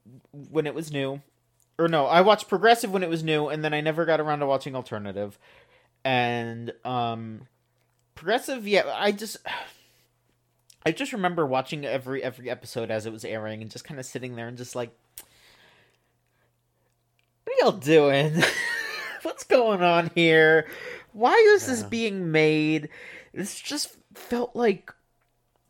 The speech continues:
Speaker 1: I don't know. I, I, I really don't have anything else to say because, yeah, like, y'all, y'all really,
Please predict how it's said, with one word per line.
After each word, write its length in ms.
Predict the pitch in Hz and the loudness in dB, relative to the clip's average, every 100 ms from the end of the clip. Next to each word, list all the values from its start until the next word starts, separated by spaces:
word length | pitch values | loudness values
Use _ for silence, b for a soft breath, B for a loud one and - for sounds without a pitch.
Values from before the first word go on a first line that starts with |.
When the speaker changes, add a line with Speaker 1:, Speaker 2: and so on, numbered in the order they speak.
| _ | _
Speaker 1:
I 60 | 226 | -2
don't 60 | |
know. 140 | 190 240 | 2 2
I, 200 | 285 294 | 4 4
I, 100 | 302 | 4
I 40 | 302 | 2
really 240 | 320 302 | 0 0
don't 200 | 254 220 | 0 0
have 180 | 220 190 | 0 0
anything 380 | 175 165 165 147 | -2 -2 -2 0
else 180 | 143 - | -2 -2
to 200 | - 120 110 - | -8 -8 -10 -18
say 460 | 139 - 139 127 143 | -14 -2 2 4 2
because, 380 | 139 - 127 139 | -2 0 0 2
yeah, 200 | 170 95 | 0 0
like, 280 | 101 143 139 | 0 -2 -4
y'all, 440 | 170 185 208 196 175 | -14 -2 4 6 6
y'all 280 | 208 196 | 2 4
really, 640 | 185 165 156 139 131 - | 4 4 4 -2 -8 -14